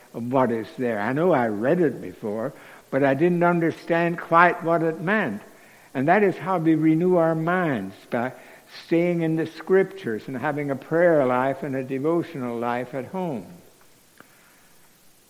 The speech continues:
The key words in that verse again were that you're a new man, that is, you're ch-, a changed person, and you've, you've been renewed. <laughs> The,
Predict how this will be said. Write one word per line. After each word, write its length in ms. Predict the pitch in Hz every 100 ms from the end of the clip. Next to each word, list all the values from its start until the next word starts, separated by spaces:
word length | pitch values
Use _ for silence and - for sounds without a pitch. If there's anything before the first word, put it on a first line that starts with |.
| _ _ _ _ _ _ _ _
The 80 | -
key 280 | - 160 175
words 460 | 160 180 175 127
in 120 | 151 135
that 240 | 151 156
verse 320 | 151 160 160
again 400 | 156 143 185 160
were 300 | 135 135 - - - -
that 220 | 113 104
you're 180 | 127 123
a 100 | 113
new 320 | 117 180 247
man, 540 | 202 156 143 160 156
that 160 | 127 131
is, 240 | 156 135
you're 200 | 135 123
ch-, 120 | 120 -
a 100 | 107
changed 720 | - - 214 226 180 - -
person, 640 | - 127 117 - 135 156 147 - _ _ - - _ _ _ _
and 220 | 135 127 123
you've, 440 | 131 131 - 170
you've 380 | 147 120 - -
been 240 | 139 139
renewed. 720 | 151 156 180 208 156 113 - -
<laughs> 40 | - - - - _ - _ _ _ _ _ _ _ _ - 143
The, 240 | 160